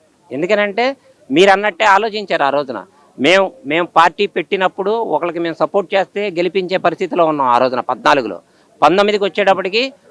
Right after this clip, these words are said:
ఒక-, ఒకళ్ళని ఓడించే పరిస్థితి చూపించాం. ఇవాళ మేము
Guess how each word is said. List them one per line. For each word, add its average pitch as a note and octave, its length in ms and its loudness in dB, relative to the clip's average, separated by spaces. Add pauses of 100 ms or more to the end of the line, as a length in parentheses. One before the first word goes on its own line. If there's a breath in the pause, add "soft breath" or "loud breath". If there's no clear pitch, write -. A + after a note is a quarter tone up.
(140)
ఒక-, D3+ 240 0
ఒకళ్ళని F#3 300 0
ఓడించే G#3 400 4
పరిస్థితి F#3 460 0
చూపించాం. D#3+ 380 -4 (560)
ఇవాళ G3+ 360 6
మేము F#3 240 -4